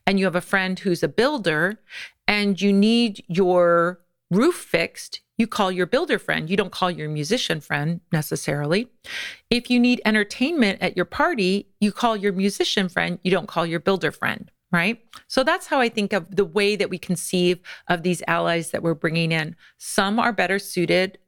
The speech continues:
than others to the magical intention that you're working on. And so it's better, it's easier, you'll get a better result if you use those, um, spiritual allies that are aligned with your magical intention.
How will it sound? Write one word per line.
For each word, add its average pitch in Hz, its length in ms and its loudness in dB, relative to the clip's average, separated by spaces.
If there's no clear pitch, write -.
than 196 220 0
others 165 540 -2
to 180 420 0
the 196 220 -2
magical 165 460 -2
intention 160 480 -2
that 156 160 -2
you're 170 100 0
working 196 360 -2
on. 151 180 -2
And 214 160 2
so 190 400 0
it's - 220 -6
better, 269 600 2
it's 202 240 -6
easier, 220 560 2
you'll 202 160 0
get 180 160 -2
a 180 40 -2
better 180 280 0
result 175 520 -2
if - 180 -4
you 175 60 -2
use 165 460 0
those, 160 480 -4
um, 160 380 -4
spiritual - 460 -2
allies 156 400 -2
that 165 240 -2
are 170 180 -2
aligned 156 540 -4
with 160 140 -2
your 151 100 -4
magical 143 400 -2
intention. - 600 -2